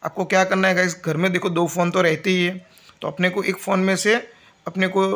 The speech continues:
वीडियो देखना है और दूसरे फ़ोन में से अपना फ्री फायर का अकाउंट खोल के रिडीम कोड रेडी रखना है। जैसे आपको वीडियो देखते रहना है, वहाँ रि-, रिडीम कोड डालते रहना है।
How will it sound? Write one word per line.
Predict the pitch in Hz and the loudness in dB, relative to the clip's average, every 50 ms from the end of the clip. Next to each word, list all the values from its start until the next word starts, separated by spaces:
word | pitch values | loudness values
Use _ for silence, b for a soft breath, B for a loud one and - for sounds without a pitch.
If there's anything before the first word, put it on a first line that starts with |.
| 208 - - _ _ _ _ - | -4 -6 -10 _ _ _ _ -14
वीडियो | - 180 175 170 196 208 | -6 -4 0 2 4 4
देखना | 190 196 190 190 196 208 | 4 4 2 4 4 4
है | 220 226 | 4 4
और | 214 190 | 4 2
दूसरे | 175 170 170 - - 214 | 0 -4 -4 -2 -2 -2
फ़ोन | - - 202 190 | -2 0 0 0
में | 190 190 190 | 2 2 0
से | 185 208 | 0 0
अपना | 202 185 190 196 | 0 0 0 -2
फ्री | 185 - 185 180 | -2 -2 -4 -4
फायर | - 190 190 185 | 0 2 0 2
का | 180 202 190 | 4 4 4
अकाउंट | 185 180 185 185 196 196 | 4 4 4 2 2 2
खोल | 185 - 180 180 | 2 0 0 0
के | 175 - 214 240 254 B B B B B B B B B | 2 2 2 2 2 B B B B B B B B B
रिडीम | - 160 175 180 196 202 | -2 0 0 2 0 0
कोड | 185 196 214 226 220 - - - - - - | 0 2 2 2 2 -2 -8 -16 -18 -4 2
रेडी | 170 175 185 208 202 | 4 4 6 6 6
रखना | 180 - 185 185 | 4 4 4 4
है। | 180 180 175 | 4 4 2
जैसे | 131 151 151 151 - 208 | 2 -2 -2 0 2 4
आपको | 202 185 185 - 214 202 | 4 4 2 0 -2 0
वीडियो | 190 180 175 185 190 | 0 2 2 2 2
देखते | 180 180 170 - 220 208 | 2 0 -2 0 0 2
रहना | 208 202 202 208 | 4 4 4 4
है, | 220 220 | 4 4
वहाँ | 196 180 180 180 | 4 4 4 4
रि-, | 170 180 - - | 2 0 -2 0
रिडीम | 156 175 180 190 | 0 0 0 0
कोड | 185 190 196 185 | 0 0 4 6
डालते | 180 175 170 170 190 180 | 6 4 6 4 4 4
रहना | 170 165 156 | 4 4 4
है। | 156 147 143 - | 2 0 0 -4